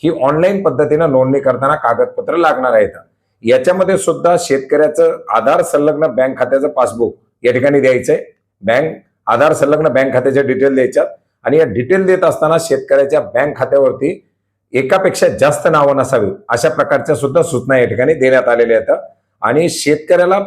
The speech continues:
फिजिकल स्वतः त्या ठिकाणी उभं राहायचंय, कारण बीम प्रणालीवरती नोंदणी करत असताना शेतकऱ्याचा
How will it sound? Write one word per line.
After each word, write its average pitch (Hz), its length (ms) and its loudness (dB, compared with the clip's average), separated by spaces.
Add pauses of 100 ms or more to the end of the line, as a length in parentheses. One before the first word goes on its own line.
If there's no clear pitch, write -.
(140)
फिजिकल 151 440 0
स्वतः 127 480 0
त्या 160 180 0
ठिकाणी 135 300 0
उभं 131 200 2
राहायचंय, 131 340 0 (420)
कारण 143 220 0 (100)
बीम 180 240 0 (160)
प्रणालीवरती 139 720 0 (200)
नोंदणी 147 300 0
करत 151 300 0
असताना 139 360 0
शेतकऱ्याचा 127 720 0